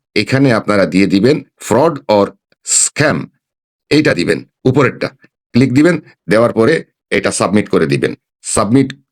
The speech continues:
করে দিলে এটা সাবমিট হয়ে গেল। এখন নেক্সটে চলে গেলেন, এখন ডান হয়ে গেল।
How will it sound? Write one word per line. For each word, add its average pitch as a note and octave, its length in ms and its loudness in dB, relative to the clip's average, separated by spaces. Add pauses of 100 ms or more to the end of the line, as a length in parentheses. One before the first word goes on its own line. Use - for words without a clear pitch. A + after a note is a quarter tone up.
(180)
করে C3 160 2
দিলে F#3 180 4
এটা F#3 120 0
সাবমিট G#2 320 0
হয়ে F2 160 0
গেল। C#2+ 160 0 (160)
এখন C#3 340 0 (120)
নেক্সটে A#2 360 0
চলে B2 240 2
গেলেন, E3 240 2 (500)
এখন G2 340 -2 (220)
ডান G2 240 0
হয়ে D2+ 200 0
গেল। A#1 200 -4